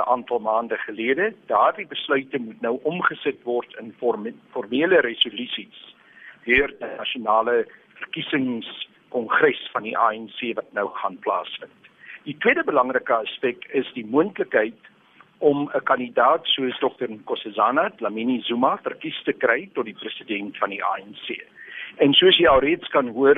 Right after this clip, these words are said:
die twee aspekte sluit by mekaar aan.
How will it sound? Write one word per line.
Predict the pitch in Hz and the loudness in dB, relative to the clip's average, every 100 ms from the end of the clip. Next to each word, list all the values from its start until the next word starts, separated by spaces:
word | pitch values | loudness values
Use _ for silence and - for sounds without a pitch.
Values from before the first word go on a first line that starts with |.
| - | 2
die | 120 113 | -16 -18
twee | - 202 208 | -10 0 2
aspekte | 139 - - 135 - 139 | 2 -6 -4 -4 -4 -6
sluit | - 139 131 127 | -2 2 2 0
by | 123 | -2
mekaar | 113 113 127 110 107 - | -2 0 2 4 2 -2
aan. | 104 | -4